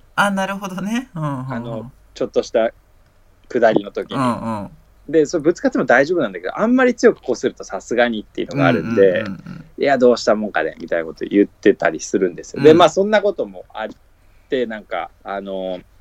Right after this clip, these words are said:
Speaker 2: 僕がね、こう、こう、ちょっとずれたりして、こう、
Speaker 1: うん。
Speaker 2: 船の中心側にずれたりして、
Speaker 1: うん。
Speaker 2: で、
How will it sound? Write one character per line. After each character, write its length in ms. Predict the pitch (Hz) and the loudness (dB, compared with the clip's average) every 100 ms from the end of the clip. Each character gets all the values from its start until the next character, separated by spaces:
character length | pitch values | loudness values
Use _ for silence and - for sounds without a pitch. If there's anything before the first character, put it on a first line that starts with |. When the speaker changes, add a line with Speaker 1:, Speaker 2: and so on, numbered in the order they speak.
| _ _ _ _ _ _ - - - - | _ _ _ _ _ _ -20 -20 -16 -4
Speaker 2:
僕 140 | 131 | -2
が 100 | 143 | 0
ね、 100 | 170 | 0
こ 220 | 185 98 - _ _ _ _ _ | 2 2 0 _ _ _ _ _
う、 60 | - - - _ _ _ | -20 -20 -20 _ _ _
こ 180 | - - | -12 -12
う、 220 | - - - | -12 -12 -2
ち 60 | |
ょ 20 | |
っ 40 | 143 | -2
と 120 | 104 | -2
ず 160 | 104 156 | 4 8
れ 140 | 156 | 8
た 120 | - | 6
り 120 | 80 | -2
し 80 | - | -8
て、 200 | - - - | -14 -14 -10
こ 80 | - | -6
う、 40 | |
Speaker 1:
う 40 | |
ん。 240 | 139 98 - _ _ _ _ | -6 -6 -12 _ _ _ _
Speaker 2:
船 240 | 170 143 | -2 -2
の 100 | 101 | -4
中 220 | - 151 | -4 -2
心 180 | - 143 | -2 0
側 160 | 135 131 | 2 0
に 80 | |
ず 80 | 113 | 2
れ 140 | 131 113 | 2 2
た 120 | 87 | -2
り 120 | 85 | -10
し 100 | - | -12
て、 200 | 92 82 | -8 -8
Speaker 1:
う 60 | 131 | -6
ん。 300 | 127 - - - | -8 -8 -16 -8
Speaker 2:
で、 320 | 110 104 92 | -2 -2 -4